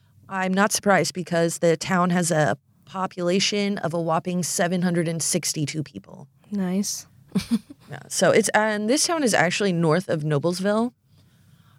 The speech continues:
Speaker 1: And the Asher Walton house was built in eighteen sixty-eight by a man named Asher Walton.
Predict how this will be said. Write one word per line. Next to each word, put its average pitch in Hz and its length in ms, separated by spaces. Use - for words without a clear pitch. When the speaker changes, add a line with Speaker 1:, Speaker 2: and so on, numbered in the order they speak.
Speaker 1:
And 185 560
the 185 180
Asher 196 300
Walton 175 360
house 165 360
was 170 200
built 165 480
in 170 380
eighteen 170 640
sixty-eight - 760
by 160 120
a 151 100
man 156 260
named 165 300
Asher 139 300
Walton. 175 640